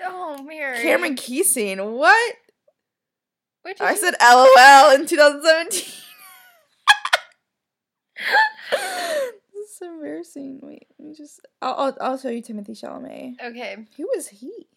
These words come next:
Speaker 1: Timothy Chalamet. We're just gonna leave it there.
Speaker 2: No, I wanna,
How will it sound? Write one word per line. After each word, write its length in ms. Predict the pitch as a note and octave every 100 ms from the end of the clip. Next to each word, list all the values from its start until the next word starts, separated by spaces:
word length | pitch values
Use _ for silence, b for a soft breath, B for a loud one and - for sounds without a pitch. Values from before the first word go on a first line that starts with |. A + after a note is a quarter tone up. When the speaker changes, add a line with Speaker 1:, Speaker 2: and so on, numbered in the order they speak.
| A#3
Speaker 1:
Timothy 380 | - F#4 A4 G#4
Chalamet. 760 | C4+ A#3+ G#3+ F#3+ F#3 F3+ F#3+ G3+ _ _ _ _ _ _ _ _ _ _ _ _ _ _ _ -
We're 160 | D#4+
just 200 | D#4+ G#4+
gonna 200 | E4 B3
leave 220 | G#3 F#3+
it 140 | C#3 -
there. 460 | E3+ F3 F3+ F#3 _ _ -
Speaker 2:
No, 340 | D#4 E4 E4
I 120 | -
wanna, 320 | D4 D#4 E2